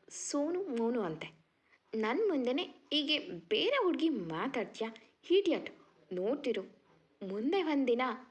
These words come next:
ಆದ್ಯ, 'You are my future, you are my love' ಅಂತ ಹೇಳ್ಬೇಕು. ಹಾಗ್ ಮಾಡ್ತೀನಿ" ಎಂದು ಮೂತಿ ತಿರ್ಗ್ಸಿ ಹುಡ್ಗಿ ತುಟಿ ಕಚ್ಚಿ ಕಳ್ಳಿ ಥರ ಅವನು ಮಲಗಿರುವ ಕಡೆ ತಿರುಗಿ ನೋಡಿದ್ಲು. ಆದಿ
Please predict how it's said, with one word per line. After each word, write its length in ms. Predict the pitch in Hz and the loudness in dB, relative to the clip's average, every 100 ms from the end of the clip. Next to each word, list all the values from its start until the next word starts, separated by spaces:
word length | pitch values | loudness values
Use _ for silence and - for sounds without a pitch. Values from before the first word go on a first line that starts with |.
| _ 208 | _ -6
ಆದ್ಯ, 400 | 196 214 214 254 285 277 - - - | -2 -2 0 0 0 -4 -16 -20 -10
'You 300 | - 330 453 | -2 0 2
are 60 | |
my 400 | 440 453 440 - | 2 0 -2 -2
future, 560 | 262 294 392 - 240 190 - - _ _ _ _ _ _ _ - - - | 0 2 2 2 -2 -2 -8 -20 _ _ _ _ _ _ _ -10 -4 -2
you 140 | 269 262 | 0 0
are 200 | 392 - | 0 0
my 260 | 285 349 | 0 0
love' 440 | 233 190 208 339 302 | -2 0 0 0 0
ಅಂತ 180 | 240 233 | 0 0
ಹೇಳ್ಬೇಕು. 640 | 277 214 226 202 185 - - - - _ | 0 2 2 2 -2 -6 -20 -20 -20 _
ಹಾಗ್ 320 | - 466 539 | 0 0 2
ಮಾಡ್ತೀನಿ" 420 | 254 190 - 175 - - 226 - | 0 0 -2 -10 -10 -16 -8 -2
ಎಂದು 300 | 254 226 226 240 - - _ 294 | 0 0 -2 -4 -14 -20 _ -2
ಮೂತಿ 440 | 349 587 605 - | 0 2 0 0
ತಿರ್ಗ್ಸಿ 460 | 269 - 320 226 - | -2 -2 -2 -2 -6
ಹುಡ್ಗಿ 500 | - 226 269 330 233 - - | -2 0 0 0 -4 -6 -6
ತುಟಿ 260 | 277 302 - | -2 0 0
ಕಚ್ಚಿ 340 | 277 - 285 | 0 -2 -6
ಕಳ್ಳಿ 680 | - - - 233 285 480 - | -8 -8 0 2 4 2 2
ಥರ 160 | 240 262 220 - - - - - | 0 0 -2 -6 -20 -20 -10 0
ಅವನು 260 | 370 415 | 2 4
ಮಲಗಿರುವ 600 | 339 214 180 240 415 349 277 | 2 0 -2 2 2 4 2
ಕಡೆ 340 | 269 233 269 | 2 2 2
ತಿರುಗಿ 500 | 208 - - 349 339 | 0 -4 0 2 2
ನೋಡಿದ್ಲು. 640 | 233 196 202 196 - - _ - - _ - | 0 0 -2 -6 -12 -20 _ -20 -20 _ 2
ಆದಿ 420 | 170 202 285 | 4 2 0